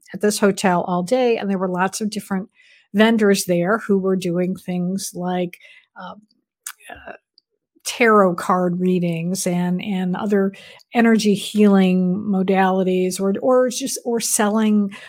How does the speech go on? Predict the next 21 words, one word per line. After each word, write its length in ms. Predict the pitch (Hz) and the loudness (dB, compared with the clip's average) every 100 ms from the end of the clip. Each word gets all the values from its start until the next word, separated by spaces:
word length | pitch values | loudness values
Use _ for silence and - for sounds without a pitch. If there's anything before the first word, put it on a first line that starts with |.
| - | -14
um, 440 | 196 202 196 208 214 _ _ _ _ _ _ | -8 -6 -4 -6 -8 _ _ _ _ _ _
you 100 | 226 | -6
know, 200 | 196 185 214 - | -4 -4 -8 -14
there 200 | - 202 | -8 -6
was 160 | 196 | -2
one 200 | 190 196 | 2 4
woman 260 | 196 196 190 | 4 4 2
was 160 | 185 - | 0 0
selling 240 | 196 190 | 2 2
different 300 | 190 196 - | 0 -6 -8
pyramids, 680 | - 196 185 175 175 175 196 | -4 0 0 2 0 -2 -2
and 80 | |
a 20 | 190 | -2
lot 120 | 185 | -4
of 60 | |
people 220 | 185 196 202 | -6 -6 -4
selling 400 | - 190 196 170 | -2 0 0 2
jewelry 840 | 196 190 185 175 175 180 180 180 | 4 6 4 2 0 2 2 0
or, 280 | 180 185 185 - - - _ | 0 -2 -4 -8 -20 -20 _
or 280 | 196 190 190 | -2 0 0
selling, 800 | - - 190 196 196 190 185 | -2 -2 0 2 2 2 0